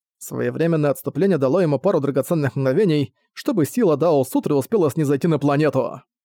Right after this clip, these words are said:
Ван Буэлэ внезапно задрал голову к небу и закричал во всё горло. «Тестюшка, спаси меня!» Послышался оглушительный рокот,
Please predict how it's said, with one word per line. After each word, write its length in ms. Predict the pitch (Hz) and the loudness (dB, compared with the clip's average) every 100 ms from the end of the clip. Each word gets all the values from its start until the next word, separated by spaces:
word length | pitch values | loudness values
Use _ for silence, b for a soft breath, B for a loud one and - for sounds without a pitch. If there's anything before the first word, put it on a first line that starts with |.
| _ _ _ | _ _ _
Ван 440 | - 123 139 220 151 | -4 -2 0 0 2
Буэлэ 360 | 147 147 220 | 2 2 2
внезапно 480 | 135 139 165 220 175 | 0 0 0 0 0
задрал 360 | 135 139 160 143 | 0 0 0 2
голову 320 | 202 147 135 | 0 0 0
к 80 | 165 | 0
небу 380 | 226 151 143 - _ _ | 2 2 0 -2 _ _
и 100 | 311 | -2
закричал 480 | 185 151 147 135 202 | 0 0 -2 0 2
во 140 | 143 | 0
всё 180 | 127 170 | 0 -2
горло. 540 | 135 175 135 123 71 - _ _ _ _ _ | 0 0 2 0 -2 -10 _ _ _ _ _
«Тестюшка, 560 | - 190 202 262 - 294 | -2 0 0 0 0 -2
спаси 360 | - 330 - 392 | 0 0 2 2
меня!» 640 | 359 320 277 190 127 - _ _ _ _ _ - | 2 2 2 2 -2 -6 _ _ _ _ _ -6
Послышался 600 | 139 - 165 - 165 156 | -6 -4 -4 -2 -2 0
оглушительный 560 | 143 143 - 135 127 117 | 0 0 -2 -4 -2 0
рокот, 460 | 165 185 165 - | 0 0 -2 -6